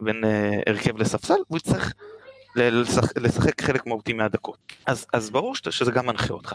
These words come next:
מה, אני מסתכל לקראת ינואר, ואני אומר, כשאני מסתכל לעונה הבאה, וגם מה שנשאר לנו, איפה הכי דחוף? מבחינתי, ב-,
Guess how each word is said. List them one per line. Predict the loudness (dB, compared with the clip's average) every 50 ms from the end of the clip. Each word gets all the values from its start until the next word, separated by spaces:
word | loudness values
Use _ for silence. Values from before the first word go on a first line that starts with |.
| -14 -14 _ _ -4
מה, | -2 0 2
אני | 2 0 0
מסתכל | 0 0 2 2 4
לקראת | 2 2 2 2 0 2 2
ינואר, | 0 0 0 -2 -4 -8
ואני | -10 -6
אומר, | -2 0 0 0 -2 -8 _ _ _ _
כשאני | 0 0 0 0
מסתכל | 2 0 0 2 2
לעונה | 2 2 2 2
הבאה, | 2 2 2 2 2
וגם | 2 0 0
מה | -2 -2
שנשאר | -6 -6 -2 0 0
לנו, | 0 0 -2 -4 -10 -16 -20 -20 _ _
איפה | 0 0 2 0 0
הכי | 0 0 0
דחוף? | 0 0 -2 0 -4 -6 -6 -8 -12 -16 _ _ _ _ _ -20 -20 _ -8
מבחינתי, | -8 -6 -4 -2 0 2 2 2 2 2 2
ב-, | 2